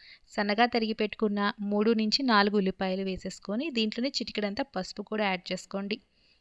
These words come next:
ఇప్పుడు దీనంతా ఒకసారి మిక్స్ చేసేసుకొని మూత పెట్టేసి సాఫ్ట్‌గా మగ్గేంత వరకు మగ్గించుకుంటూ ఉండాలండి. మధ్యలో మనం మిక్స్ చేసుకుంటూ ఉంటే సాఫ్ట్‌గా తయారవుతాయి. ఒక మిక్సీ జార్లో హాఫ్ టేబుల్ స్పూన్ దాకా జీలకర్ర,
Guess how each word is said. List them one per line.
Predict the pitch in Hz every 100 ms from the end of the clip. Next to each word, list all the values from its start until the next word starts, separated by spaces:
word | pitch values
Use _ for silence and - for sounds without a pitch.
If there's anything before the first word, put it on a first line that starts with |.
| -
ఇప్పుడు | 226 247
దీనంతా | 226 214 208 226
ఒకసారి | 214 - 208 202
మిక్స్ | 190 -
చేసేసుకొని | 196 196 - 196 190 240 359 _ - - -
మూత | 214 226 294
పెట్టేసి | 262 220 214 208 214 208 -
సాఫ్ట్‌గా | - 214 202 220 - 240
మగ్గేంత | 233 196 214 214 208
వరకు | 196 190 254
మగ్గించుకుంటూ | 233 190 196 196 - 196 214
ఉండాలండి. | 208 196 196 196 190 190 185 185 - - _ 214
మధ్యలో | 196 208 226
మనం | 220 214
మిక్స్ | 202 190 208
చేసుకుంటూ | 202 - 196 214
ఉంటే | 196 190 277
సాఫ్ట్‌గా | - 214 190 - 208
తయారవుతాయి. | 196 185 190 185 185 214 349 - - _ 240
ఒక | 240 247 247 247
మిక్సీ | 220 - 247
జార్లో | 240 240 214 202 196 202 -
హాఫ్ | - 202 -
టేబుల్ | 202 202
స్పూన్ | - 214
దాకా | 208 196 277 381 - _ _
జీలకర్ర, | - 190 185 190 190